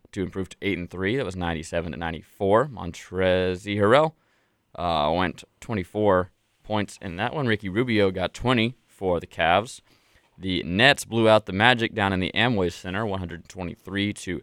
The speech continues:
ninety. Kevin Durant went for thirty points, five rebounds, two assists in that one, as the Nets put up a hundred and twenty-three to improve to eight and four. The Celtics defended the Garden as Scotty Barnes scored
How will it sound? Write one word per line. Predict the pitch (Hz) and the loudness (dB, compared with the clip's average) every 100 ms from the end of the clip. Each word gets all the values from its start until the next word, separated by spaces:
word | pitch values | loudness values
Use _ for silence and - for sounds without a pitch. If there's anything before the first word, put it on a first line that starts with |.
| _ | _
ninety. | 87 95 107 101 117 | -6 2 2 2 -2
Kevin | 151 - 90 92 | -8 -6 -6 -6
Durant | 82 85 90 92 92 | -10 -8 -2 -2 -2
went | 95 78 | -8 -14
for | 82 - _ | -20 -20 _
thirty | _ - 139 113 | _ 0 2 2
points, | - 98 95 | 0 -2 -2
five | - 92 | 0 0
rebounds, | 87 87 87 87 | 2 -4 -8 -12
two | - 90 | -12 -12
assists | - - 98 - _ _ _ _ - | -12 -6 -6 -8 _ _ _ _ -8
in | 92 87 85 | -6 -4 0
that | 98 139 | 4 4
one, | 113 123 - - | 4 -2 -4 -6
as | 107 95 | -4 -4
the | 95 | -2
Nets | 90 - | -4 -4
put | 95 90 | -6 -6
up | |
a | 92 | -6
hundred | 87 92 85 | -8 -8 -8
and | 87 85 | -14 -16
twenty-three | - 101 - 80 - 110 127 | -12 -10 -10 -14 -4 -2 -2
to | - | -4
improve | 92 92 87 | -8 -8 -10
to | - | -8
eight | 87 | -8
and | 87 - | -10 -4
four. | 95 98 104 _ _ _ | 2 2 0 _ _ _
The | 90 | -10
Celtics | 85 - 95 95 101 - | -8 0 0 0 -2 -4
defended | 92 92 92 | -10 -8 -6
the | 90 | -6
Garden | 87 92 92 110 160 - - | -2 2 2 2 -4 -14 -8
as | 87 82 | -4 -4
Scotty | - - 101 87 | -8 -6 -6 -6
Barnes | 82 92 90 104 143 | -4 0 0 0 -6
scored | - - - - 95 87 | -16 -20 -20 -8 -4 -4